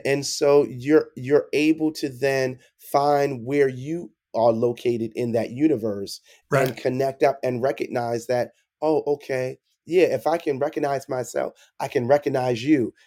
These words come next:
Speaker 1: and you can recognize yourself, you can recognize me." And we, we can build that, uh, um, that's, that interlocking system of recognition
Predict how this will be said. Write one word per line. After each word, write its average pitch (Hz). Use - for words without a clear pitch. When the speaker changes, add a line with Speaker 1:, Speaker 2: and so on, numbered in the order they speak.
Speaker 1:
and 117
you 156
can 131
recognize 131
yourself, 135
you 127
can 120
recognize 123
me." 127
And 120
we, -
we 135
can 127
build 135
that, 120
uh, 117
um, 110
that's, -
that 117
interlocking 120
system 123
of 113
recognition 110